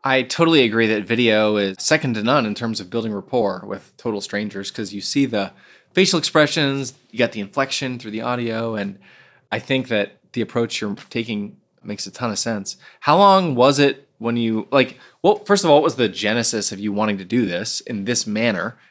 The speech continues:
Then how long did it take for you doing, I'm sure it didn't start with, like, a video a day, basically, or maybe it did, but how did it evolve over time, and how long has it taken to see the payoff that you're experiencing now? And what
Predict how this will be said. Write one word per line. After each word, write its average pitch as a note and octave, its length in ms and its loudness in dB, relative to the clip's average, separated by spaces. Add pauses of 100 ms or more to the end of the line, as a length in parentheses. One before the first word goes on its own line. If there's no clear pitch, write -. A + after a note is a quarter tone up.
Then C3 140 -2
how C#3+ 160 2
long E3+ 240 6
did C3+ 140 2
it A2+ 80 -8
take B2+ 260 0
for A#2 120 -6
you G#2+ 280 -2 (400)
doing, B2 340 2
I'm C3+ 120 0
sure C#3 120 2
it A#2 60 -2
didn't A#2+ 160 0
start B2+ 280 2
with, G#2+ 180 -6
like, G2 280 -2 (480)
a G#2+ 60 -4
video A2 380 2
a G2 40 2
day, G#2 440 0
basically, A2 480 -8
or A2+ 60 0
maybe C3+ 240 4
it G#2 80 0
did, G#2+ 340 2 (280)
but C3 120 0
how D#3+ 140 2
did E3 180 4
it C3 80 0
evolve C3 300 4
over A#2+ 180 2
time, B2 320 -2
and A2 80 -6
how A#2+ 120 0
long B2+ 140 0
has A2+ 120 -8
it G#2+ 80 -8
taken A2+ 240 -6
to G#2 80 -8
see B2 140 -4
the G#2+ 80 -8
payoff A2 380 -6
that - 100 -10
you're G#2+ 140 -6
experiencing A2 500 -8
now? A2 260 -10 (220)
And C3 260 2 (400)
what C3+ 400 2